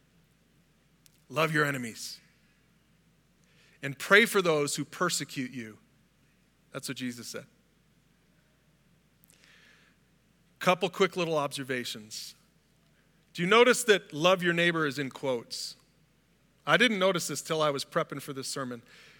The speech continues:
"Love your neighbor" is in quotes, but do you notice that "hate your enemy" isn't in quotes? The reason is 'cause actually, "hate your enemies"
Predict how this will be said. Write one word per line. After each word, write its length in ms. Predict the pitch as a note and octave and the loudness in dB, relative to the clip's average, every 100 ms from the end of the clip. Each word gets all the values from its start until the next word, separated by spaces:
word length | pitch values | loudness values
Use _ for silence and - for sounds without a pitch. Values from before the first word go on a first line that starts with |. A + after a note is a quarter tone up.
| _ | _
"Love 220 | D3 F3+ G3+ | 0 2 2
your 100 | F#3+ | 4
neighbor" 280 | F#3 F#3 | 4 4
is 120 | E3+ D3 | 0 -4
in 100 | C#3 | -6
quotes, 340 | - D3+ C3+ | -2 -2 -2
but 180 | D3 C3+ | -10 -8
do 60 | E3+ | -2
you 20 | |
notice 300 | F#3+ G3 - | 0 0 0
that 160 | D#3 | -4
"hate 200 | - F3 | 0 -2
your 140 | D#3+ C#3+ | 0 -2
enemy" 280 | D3+ F3 F3+ | -2 -6 -6
isn't 260 | C#3+ D#3 | -8 -10
in 100 | D3+ | -12
quotes? 540 | - C#3 F3 - - - _ _ _ _ _ _ _ _ _ _ _ _ | -8 -8 -8 -10 -20 -20 _ _ _ _ _ _ _ _ _ _ _ _
The 100 | D#3 | 2
reason 340 | E3 C4+ A3+ | 4 4 4
is 100 | F3+ | -2
'cause 240 | - E3+ - | -4 -6 -4
actually, 540 | E3+ A#3 - F#3 D#3+ D#3 _ _ _ - | -2 -2 -2 -4 -6 -8 _ _ _ -6
"hate 200 | G#3 - | -2 0
your 100 | F3+ | 2
enemies" 500 | A3+ F3 D#3+ - | 0 -2 -6 -8